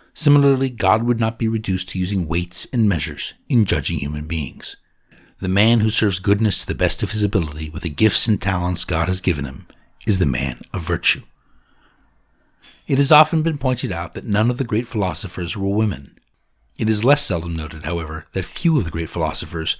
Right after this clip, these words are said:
were married men with children. Even Rousseau, who had a mistress and fathered six children, sent those children off to an orphanage immediately after birth. Most infants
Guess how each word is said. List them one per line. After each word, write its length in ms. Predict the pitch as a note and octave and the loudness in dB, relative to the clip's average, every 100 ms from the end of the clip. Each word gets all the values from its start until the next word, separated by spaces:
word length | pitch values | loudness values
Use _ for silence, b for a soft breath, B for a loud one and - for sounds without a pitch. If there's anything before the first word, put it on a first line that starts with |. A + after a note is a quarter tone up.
| b | b
were 120 | F#2+ G2+ | 2 4
married 380 | F2+ F2 F#2 | 4 4 0
men 240 | E2+ D2+ D2 | -2 -4 -8
with 140 | D#2 | -8
children. 440 | - G2 C#2+ B1+ - _ B B B B | -4 -4 -4 -10 -16 _ B B B B
Even 300 | D3 D#3+ D#3+ | 4 6 6
Rousseau, 520 | D3+ C3+ - C#3+ G#2 | 4 2 4 4 4
who 120 | D2 D2+ | 2 -2
had 100 | F2+ | 0
a 60 | |
mistress 560 | F#2 A2 - B2 - - | 2 2 2 -2 -2 -4
and 100 | E2 | 0
fathered 320 | G2 F2+ E2+ | 2 2 0
six 300 | - B2+ - | 0 0 0
children, 600 | - C3 G#2+ G2+ G2+ G2+ - | 2 2 2 2 2 0 -2
sent 300 | - C#3+ - | 0 0 2
those 220 | C3+ C3+ | 2 2
children 300 | - A2+ A#2 | 0 2 2
off 240 | E2 - | 0 -4
to 120 | - G#2+ | -2 -2
an 60 | - | 2
orphanage 540 | A2+ - D2 - - B B | 2 2 -4 -4 -6 B B
immediately 580 | G2 G#2 G#2+ G2+ E2+ F2+ | 4 6 6 2 0 -2
after 320 | D2 - F2+ | -4 -6 -8
birth. 500 | E2+ F#2 - - - _ b b b b b | -2 -2 -2 -8 -14 _ b b b b b
Most 360 | G#2 C3 - | 2 2 2
infants 580 | C3 A2 A#2+ A2+ A2+ - | 0 0 2 0 -2 -8